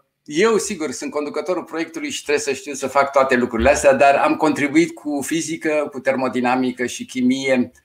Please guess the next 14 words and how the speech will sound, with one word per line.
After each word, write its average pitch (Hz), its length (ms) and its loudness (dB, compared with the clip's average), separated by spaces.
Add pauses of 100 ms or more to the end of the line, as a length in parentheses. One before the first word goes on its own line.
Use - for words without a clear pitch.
(200)
Uh, 120 540 2 (280)
am 135 200 4
un 147 160 2
coleg 147 320 6
care 135 240 4
ne-a 127 180 2
ajutat 127 400 0
cu - 100 -8
machine 127 340 -2
learning 135 400 2
și - 200 -10
cu, - 120 -14
uh, 120 600 -2
ba-, 107 240 0